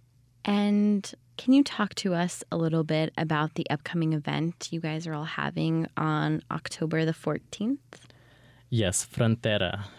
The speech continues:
Speaker 2: Our event is on Wednesday, October fourteenth at four thirty. It'll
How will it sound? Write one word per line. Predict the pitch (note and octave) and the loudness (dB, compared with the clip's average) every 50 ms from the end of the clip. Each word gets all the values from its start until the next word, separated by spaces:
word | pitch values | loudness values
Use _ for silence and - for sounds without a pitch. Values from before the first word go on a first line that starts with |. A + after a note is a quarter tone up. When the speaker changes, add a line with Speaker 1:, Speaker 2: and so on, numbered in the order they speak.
| - - - _ _ - | -20 -20 -20 _ _ 0
Speaker 2:
Our | A#2+ B2 | 2 4
event | B2+ C3 B2+ A#2+ B2 B2 C3+ C3 - - | 6 6 6 6 6 4 4 2 2 0
is | C#3 A#2 A#2+ | 0 2 4
on | A#2+ A2 A2 A2 A2 | 4 4 4 4 4
Wednesday, | A2 G#2+ A2 A2+ A#2 - A#2 A#2 | 4 4 4 2 2 2 2 4
October | A2+ A2+ - - A#2+ B2 - | 2 2 2 -2 -4 -4 -6
fourteenth | - - A2+ G#2 G#2 - - - A#2 A2+ A2+ A2+ A#2+ - - - - - | -4 -2 0 0 0 -2 -4 0 2 4 4 4 2 0 -4 -10 -8 -6
at | C#3+ - - | -6 -6 -6
four | - - - A#2 A#2 A#2+ | -8 -6 -2 0 0 0
thirty. | - - - B2 A#2 A2+ A2 A#2+ B2 B2+ C#3+ D3+ C#3 - - _ - - - - | 0 0 0 2 2 4 4 4 4 4 4 2 0 -2 -4 _ -20 -20 -14 -6
It'll | - A#2+ A#2 A2 A2 G#2+ G#2+ G#2+ G2+ G#2 | -2 0 2 4 4 4 4 2 2 0